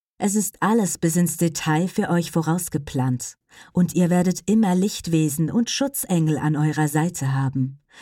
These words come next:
die euch in der Anpassungs- und Weiterentwicklungsphase unterstützen, beraten und begleiten werden.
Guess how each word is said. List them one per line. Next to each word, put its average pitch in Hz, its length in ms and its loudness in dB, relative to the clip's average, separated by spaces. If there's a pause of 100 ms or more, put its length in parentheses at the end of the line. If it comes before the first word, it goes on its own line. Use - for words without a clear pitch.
(240)
die 202 180 2
euch 190 300 0
in 196 160 2
der 190 160 2
Anpassungs- 151 840 -2
und 170 240 0
Weiterentwicklungsphase 165 1400 0
unterstützen, 180 1080 -2
beraten 160 800 0
und 180 260 0
begleiten 156 600 -2
werden. 135 460 -4